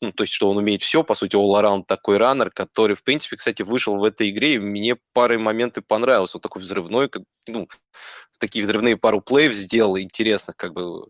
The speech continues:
поэтому, ну, соглашусь, наверное, даже, правда, наверное, чикагские вот эти люди будут поинтересны. А еще, знаешь, есть один игрок, которого, может быть, вот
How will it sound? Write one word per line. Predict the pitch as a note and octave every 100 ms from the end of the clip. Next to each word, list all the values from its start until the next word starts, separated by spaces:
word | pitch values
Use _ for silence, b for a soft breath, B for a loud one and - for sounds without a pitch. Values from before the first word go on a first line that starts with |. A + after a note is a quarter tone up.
| _ b b
поэтому, | F#2 F#2+ G2+ G#2 G#2 F#2+ F2+ _ B B B _
ну, | B2 C3
соглашусь, | - D3 - D3
наверное, | A#2+ G#2+
даже, | A2 A2+
правда, | G#2+ A#2 G2
наверное, | G2 G2+ G2+ G2
чикагские | - - A#2+ - A2
вот | G#2 -
эти | G#2 - G2+ F#2+ F#2+
люди | A#2 A2+
будут | F#2+ G#2 G2+ -
поинтересны. | G2+ G#2 - G#2+ E2 - - _ -
А | G#2
еще, | F3+
знаешь, | C3 C#3+ -
есть | B2 -
один | G#2+ A2 G#2+
игрок, | C3 E3+ -
которого, | - A2 G#2+
может | G#2 G2+ G2
быть, | G2 -
вот | G2